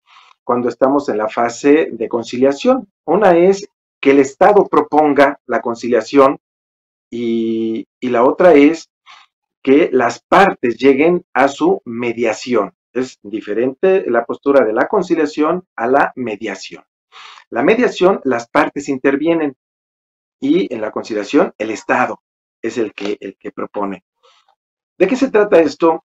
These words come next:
De que las leyes guarden congruencia con las personas a las que van dirigidas. Al legislador, que es un legislador de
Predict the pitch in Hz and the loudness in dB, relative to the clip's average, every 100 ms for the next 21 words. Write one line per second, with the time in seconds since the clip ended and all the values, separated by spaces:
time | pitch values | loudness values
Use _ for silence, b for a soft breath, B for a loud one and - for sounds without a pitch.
0 | _ 165 180 170 165 - 156 196 233 170 | _ 0 4 6 4 0 4 6 6 6
1 | 170 165 - _ - 123 160 175 151 151 | 4 4 -4 _ -8 2 4 6 4 0
2 | 165 - _ 143 135 139 165 156 - 156 | -2 -10 _ 0 0 2 0 0 -2 -2
3 | - _ _ - 143 143 139 - 139 127 | -4 _ _ 0 4 4 4 2 0 0
4 | 180 202 208 151 135 131 143 156 170 170 | 0 2 2 2 0 0 0 0 2 0
5 | 160 180 180 139 - - _ _ _ _ | -2 -4 -2 -2 -4 -18 _ _ _ _
6 | _ _ _ _ 147 175 180 160 165 170 | _ _ _ _ 2 2 2 0 0 -2
7 | 156 156 151 175 196 196 - _ - 127 | -2 2 4 6 4 2 -4 _ -4 -4
8 | 127 160 151 135 - 131 127 127 131 147 | -2 0 4 2 2 -4 0 0 2 2
9 | 156 160 - - 117 117 113 113 | 2 0 -4 -8 -4 -2 -2 -6